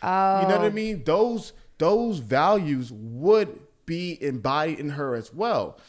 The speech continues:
Speaker 1: So I've seen, you know,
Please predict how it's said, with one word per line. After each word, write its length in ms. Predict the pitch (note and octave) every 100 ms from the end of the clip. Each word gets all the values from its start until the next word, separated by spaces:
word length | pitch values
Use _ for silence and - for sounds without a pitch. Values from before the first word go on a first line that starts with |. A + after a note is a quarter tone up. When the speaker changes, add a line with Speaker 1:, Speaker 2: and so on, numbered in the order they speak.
| - -
Speaker 1:
So 560 | - - F#3+ F3 - -
I've 340 | D#3+ A#3 A#3
seen, 560 | - - D#3 C3 B2+ C3+
you 80 | D3+
know, 340 | C#3 C3 A2+